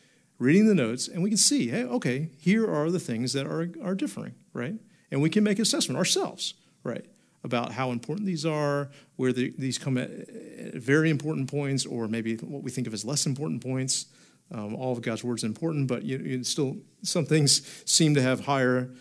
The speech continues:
standard meaning. And so I, I think that's the thing I like to point people to and say, you know,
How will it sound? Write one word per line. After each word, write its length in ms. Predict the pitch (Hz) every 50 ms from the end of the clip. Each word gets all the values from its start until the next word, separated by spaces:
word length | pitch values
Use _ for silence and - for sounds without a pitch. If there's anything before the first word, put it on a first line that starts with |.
| - - -
standard 400 | - - - 127 113 110 107 104
meaning. 280 | 113 120 117 110 104
And 100 | 107 104
so 320 | - 127 120 110 107 107 - - - - _ -
I, 100 | - 147
I 80 | 143
think 120 | 147 160 151
that's 160 | 160 165 -
the 80 | - 135
thing 140 | 135 127
I 80 | 123 123
like 140 | 123 120 120
to 60 | 117
point 220 | - 117 120 123
people 240 | - 117 107 - 110
to 300 | - - 113 110 107 101 - - _ _ _ _ _ _ _ -
and 100 | 131 113
say, 220 | - - 123 117 113
you 160 | 117 117 117
know, 120 | 120 -